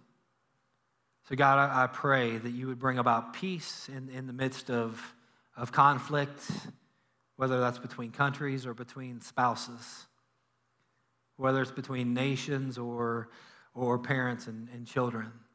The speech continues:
Father, I pray that you'd bring about, um, blessing for, for all of those who,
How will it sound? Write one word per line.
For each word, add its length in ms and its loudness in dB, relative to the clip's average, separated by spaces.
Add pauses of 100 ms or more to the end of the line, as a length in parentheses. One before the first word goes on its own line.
(1900)
Father, 200 6
I 80 0
pray 160 4
that 120 2
you'd 180 -2
bring 180 -6
about, 480 4 (1120)
um, 260 2
blessing 480 2 (1600)
for, 320 -2
for 180 2
all 240 6
of 120 -6
those 360 -4
who, 500 -10